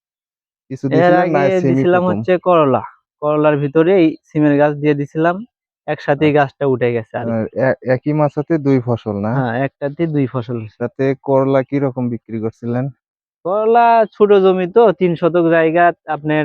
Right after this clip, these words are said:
Speaker 2: ছয় হাজার টাকার করলা বেচছিলাম পাইকারি দরে এটা।
Speaker 1: একই মাচাতে?
Speaker 2: একই মাচাতে।
Speaker 1: আচ্ছা।
Speaker 2: আর সিম ধরছে বেশ ভালোই। সিম গত
Speaker 1: সিমের
Speaker 2: বছরেও বেচছিলাম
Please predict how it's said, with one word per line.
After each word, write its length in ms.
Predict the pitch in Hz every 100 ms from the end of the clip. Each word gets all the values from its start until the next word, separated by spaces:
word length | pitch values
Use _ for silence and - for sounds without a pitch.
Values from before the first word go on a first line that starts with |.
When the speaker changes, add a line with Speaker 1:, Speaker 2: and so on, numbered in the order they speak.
| 143
Speaker 2:
ছয় 240 | - 151
হাজার 180 | 147 147
টাকার 240 | - 156
করলা 340 | 147 156 135 131
বেচছিলাম 480 | 131 120 147 147 156 - _ _ -
পাইকারি 340 | 147 131 131 127
দরে 280 | 131 131 135
এটা। 240 | 131 135 180 _ _ _ -
Speaker 1:
একই 260 | 147 170
মাচাতে? 440 | 156 127 - 110 90 -
Speaker 2:
একই 260 | 143 139
মাচাতে। 460 | 147 123 120 123 139 139 110
Speaker 1:
আচ্ছা। 380 | 107 104 -
Speaker 2:
আর 160 | 131 127 123 - _ _ _ _
সিম 260 | - 165 175 165
ধরছে 360 | 147 143 139 160 151
বেশ 240 | 143 147 139
ভালোই। 380 | 131 131 139 160 _ _ _ _ _ _ _
সিম 220 | - 196 180
গত 200 | 175 175
Speaker 1:
সিমের 40 |
Speaker 2:
বছরেও 440 | 180 175 190 190 185
বেচছিলাম 520 | 160 - 165 170